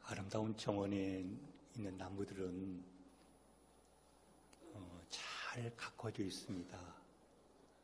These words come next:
참 아름답습니다. 근데 우연히 그렇게 나무가 아름답게 자란 게 아니고 누군가가 수고했습니다.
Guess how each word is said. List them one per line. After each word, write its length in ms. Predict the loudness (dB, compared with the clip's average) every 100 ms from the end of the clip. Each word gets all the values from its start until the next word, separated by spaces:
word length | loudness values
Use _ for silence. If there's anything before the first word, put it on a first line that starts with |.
| -20 -20 -20 -20 -20 -20 -20 -4
참 180 | -2 0
아름답습니다. 880 | 2 2 0 0 -2 -6 -6 -8 -12 -16 -20 -20 -20 -20 -20 -20 -20 -20 -20 -20 -20 -20 -20 -20 -20 -20 -20 -20 -20 -20 -20 -12
근데 360 | -6 0 0 0 -10 -2
우연히 640 | 2 6 8 8 6 2 -2
그렇게 380 | -2 -2 2
나무가 840 | 2 2 -2 2 0 0 -4 -8 -10 -16 -18 -20 -20 -20 -20 -8
아름답게 500 | -4 -2 -2 -2 0
자란 380 | 0 -2 -4 -2
게 120 | -2
아니고 460 | -2 -4 -8 -8 -8 -12 -18 -20 -20 -20 -20 -20 -20 -20 -20 -20 -20 -18 -4
누군가가 560 | -2 -2 2 2 2 0
수고했습니다. 920 | 0 -4 -4 -4 -4 -6 -6 -8